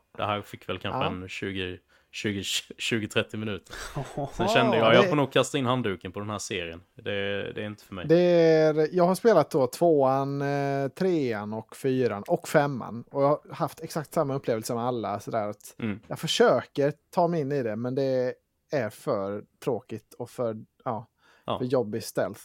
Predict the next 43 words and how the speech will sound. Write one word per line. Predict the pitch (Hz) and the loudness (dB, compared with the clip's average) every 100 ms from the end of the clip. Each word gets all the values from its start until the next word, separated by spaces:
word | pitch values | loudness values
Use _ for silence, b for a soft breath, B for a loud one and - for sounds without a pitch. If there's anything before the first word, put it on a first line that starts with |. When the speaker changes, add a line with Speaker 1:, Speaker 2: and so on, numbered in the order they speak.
| _ | _
Speaker 1:
Så | - 139 | -8 -2
jag | |
har | 131 139 | 2 2
aldrig | 131 113 | 2 -2
tagit | 139 120 | -4 -4
mig | 120 | -4
särskilt | 127 127 113 | -4 -4 -6
långt | 117 107 135 | -8 -8 -8
i | |
något | 120 110 - | -8 -8 -8
av | - | -10
dem. | - _ _ _ | -10 _ _ _
Speaker 2:
Nej. | 143 - _ | -6 -6 _
Speaker 1:
Men | - | -6
jag | 127 | -2
har | 131 - | -2 0
ägt | 156 113 113 | 0 0 -2
alla. | 127 127 | -2 -2
Speaker 3:
Nej. | 131 131 131 _ _ b b b | -4 -4 -8 _ _ b b b
För | - | 0
jag | 208 175 | 2 2
tycker | - 135 | 0 0
också | 233 - 170 | 0 2 4
att | 160 175 | 4 4
om | 156 | 0
man | 160 | 2
jämför | 156 156 | 0 0
med | 156 | 0
ett | |
annat | 160 147 - | 2 2 -2
ställspel | - 202 208 - 131 | 0 0 0 -2 -2
som | 135 147 | -2 -2
har | 139 | 0
hög | 143 135 123 | 2 0 0
tröskel, | - 143 - - 104 110 | -4 -6 -6 -10 -10 -10
typ | - 139 | -6 -6
som | 127 123 | -4 -4
Hitman, | 147 - - 101 113 120 _ _ | -6 -8 -14 -14 -14 -20 _ _
så | _ - 123 | _ -14 -12
tycker | 123 113 175 | -12 -8 -4
jag | 147 | 0
Speaker 2:
Ja. | 131 | 2
Speaker 3:
att | 123 - | 0 -4